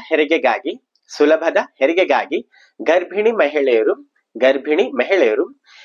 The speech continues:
ಎರಡು ತಿಂಗಳ ಮುಂಚಿತವಾಗಿ, ಎರಡು ತಿಂಗಳು ಮುಂಚಿತವಾಗಿ ಒಂದು ಕಪ್ ಜೀರಿಗೆ ಕಷಾಯವನ್ನ ಸೇವಿಸ್ತಾ ಬಂದಲ್ಲಿ ಎಂಟನೇ ತಿಂಗಳಿಂದ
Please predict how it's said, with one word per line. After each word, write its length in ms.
ಎರಡು 380
ತಿಂಗಳ 280
ಮುಂಚಿತವಾಗಿ, 720
ಎರಡು 340
ತಿಂಗಳು 300
ಮುಂಚಿತವಾಗಿ 800
ಒಂದು 340
ಕಪ್ 300
ಜೀರಿಗೆ 300
ಕಷಾಯವನ್ನ 500
ಸೇವಿಸ್ತಾ 380
ಬಂದಲ್ಲಿ 440
ಎಂಟನೇ 440
ತಿಂಗಳಿಂದ 640